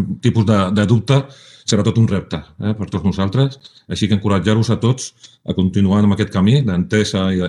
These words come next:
i d'acord per tal de que, que és el que ens esperen, no? Els veïns de, de Constantí de nosaltres.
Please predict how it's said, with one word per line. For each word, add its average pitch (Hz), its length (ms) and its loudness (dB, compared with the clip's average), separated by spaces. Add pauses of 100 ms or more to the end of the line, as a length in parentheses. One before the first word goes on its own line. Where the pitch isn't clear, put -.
i 87 80 -2
d'acord 107 400 0 (440)
per 92 160 -2
tal 92 240 -2
de 98 160 0
que, 92 100 -4 (380)
que 107 120 -6
és 107 40 -2
el 107 80 0
que 110 120 2
ens 95 160 -6 (240)
esperen, 104 360 2
no? 127 120 2
Els 92 80 -4
veïns 95 160 -2
de, 92 120 0 (200)
de 90 120 -4
Constantí 92 360 -2
de 85 80 -2
nosaltres. 73 540 -8